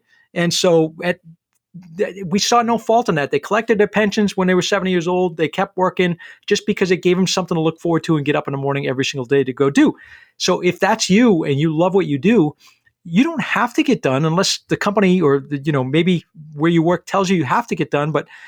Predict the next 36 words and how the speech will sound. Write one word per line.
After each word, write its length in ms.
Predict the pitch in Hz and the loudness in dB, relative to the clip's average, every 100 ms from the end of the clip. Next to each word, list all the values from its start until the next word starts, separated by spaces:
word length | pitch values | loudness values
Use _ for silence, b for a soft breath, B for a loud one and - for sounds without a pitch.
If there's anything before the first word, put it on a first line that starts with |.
| B | B
but 60 | 156 | -4
if 100 | 269 | -2
you 60 | |
wanna 140 | 311 302 | -2 -2
stay 260 | - 240 | 0 0
doing 280 | 214 262 269 | 2 2 2
it, 100 | 165 | 2
just 220 | - 233 | 0 -2
to 80 | - | -4
stay 200 | - 202 | -2 0
busy, 440 | 151 185 196 226 B B | 2 2 2 0 B B
have 160 | - 208 | -4 -2
a 60 | 196 | 0
purpose 360 | - 202 208 | 0 0 0
to 100 | - | -2
get 100 | 170 | 0
up 160 | 196 208 | 0 0
in 60 | 190 | 0
the 40 | |
morning, 360 | 175 180 175 b b b - | 2 2 0 b b b -4
I 120 | 240 | -2
see 220 | - 247 | 0 2
nothing 440 | 220 165 202 214 180 | 2 2 2 0 2
wrong 200 | 180 175 | 2 2
with 120 | 160 | 0
that 180 | 165 147 | 0 0
at 80 | 147 | 0
all. 260 | 139 127 - | 0 -2 -2
And 100 | 196 | 0
if 120 | 196 | 0
it's 120 | 160 | 0
not 220 | 185 240 | 2 2
about 200 | 269 254 | 2 0
the 80 | 226 | 2
money, 200 | 208 226 | 2 2
Steve, 400 | 226 233 233 226 | 0 2 2 0